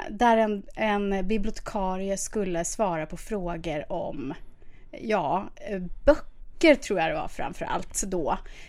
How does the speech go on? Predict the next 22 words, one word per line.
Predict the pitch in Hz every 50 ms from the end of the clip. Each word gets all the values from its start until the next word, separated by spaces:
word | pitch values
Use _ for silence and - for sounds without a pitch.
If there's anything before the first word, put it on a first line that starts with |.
| - -
eh, | - 226 208 196 190
som | 196 - 214
han | 202 196 196 208
tänkte. | 214 214 202 196 - - 180 170 185 208 - - -
Eh, | 233 233 226 226 220 220 220 220 220 214 - - -
och | - 226 226 214 - - - - - - - - - - - - - - - - - - - - - - - - - - - - - - - - -
jag | - 254 233 277 302 339 370
är | 349
lite | 330 302 - 269
så | 254 - 240
här, | 208 214 -
jag, | 220 220 247 254 269 285 - - - -
jag | 247 254 269
är | 294
ganska | 302 359 294 - 240
bra | 220 - 339 370 302 202
på | - - 196
att | -
tacka | - 208 - -
nej | 220 277 311 226 156 -
till | - - -
saker. | - - - 165 - - -